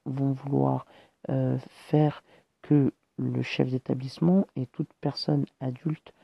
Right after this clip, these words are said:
autour de l'enfant puisse avoir, euh, à faire attention pour s'occuper comme il faut de cet enfant.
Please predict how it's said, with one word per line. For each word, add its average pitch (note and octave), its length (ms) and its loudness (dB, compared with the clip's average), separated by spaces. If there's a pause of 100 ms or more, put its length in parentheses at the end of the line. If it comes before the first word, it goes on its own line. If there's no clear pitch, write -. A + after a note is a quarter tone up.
(200)
autour C#3+ 380 0
de C3+ 140 0
l'enfant C#3 580 -2 (520)
puisse - 540 -2 (100)
avoir, C#3 520 0 (120)
euh, A#2+ 320 -2 (760)
à C3 100 2
faire C#3 260 0 (100)
attention C3+ 580 0
pour - 160 -4
s'occuper - 560 -2 (400)
comme D3+ 200 2
il C#3 120 0
faut - 180 2
de E3 140 4
cet - 280 -6
enfant. C3+ 300 -6